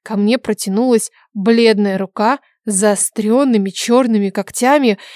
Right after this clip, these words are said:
и ловко вцепилась в моё запястье. "Ну, ты сама попросила". В низком сексуальном мужском голосе звучала ирония. "Попросила? Попросила? Что я попросила?"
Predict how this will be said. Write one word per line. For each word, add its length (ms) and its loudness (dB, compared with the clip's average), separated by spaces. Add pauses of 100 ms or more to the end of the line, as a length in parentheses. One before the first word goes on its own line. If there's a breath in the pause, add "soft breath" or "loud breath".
(140)
и 100 -2
ловко 460 2
вцепилась 680 -2
в 40 -6
моё 300 2
запястье. 840 0 (1000)
"Ну, 680 0 (160)
ты 360 0
сама 560 -6
попросила". 1000 2 (1000 soft breath)
В 160 -4
низком 460 0
сексуальном 640 2
мужском 440 0
голосе 400 2
звучала 540 -4
ирония. 520 -4 (520)
"Попросила? 720 -6 (360)
Попросила? 720 2
Что 220 2
я 120 4
попросила?" 760 0